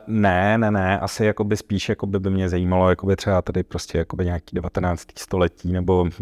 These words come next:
první republika úplně nejlépe, jo, jako první republika by byla asi nejzajímavější, chtěl bych jako, co, dobře, tak mě napadá jako tady konkrétní příklad, jako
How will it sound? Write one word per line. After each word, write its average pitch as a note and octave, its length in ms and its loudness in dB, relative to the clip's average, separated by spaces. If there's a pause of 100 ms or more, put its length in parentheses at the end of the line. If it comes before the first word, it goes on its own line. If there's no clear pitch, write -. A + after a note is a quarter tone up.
první F2+ 320 0
republika F2 520 -2
úplně F2+ 340 0
nejlépe, F2 640 -2
jo, E2 120 -6 (100)
jako F2 560 0 (720)
první F#2 280 2
republika F2 480 0
by F2 100 2
byla E2 240 0
asi D#2+ 200 -4
nejzajímavější, F2 960 2
chtěl E2 200 -4
bych D#2+ 240 -2
jako, F2 280 0 (120)
co, - 160 -2 (500)
dobře, G2 320 2
tak G2+ 160 -2
mě F2+ 80 0
napadá F2 380 2
jako D#2+ 180 -6
tady E2+ 180 0
konkrétní F2 560 0
příklad, - 480 -2
jako F2 320 -2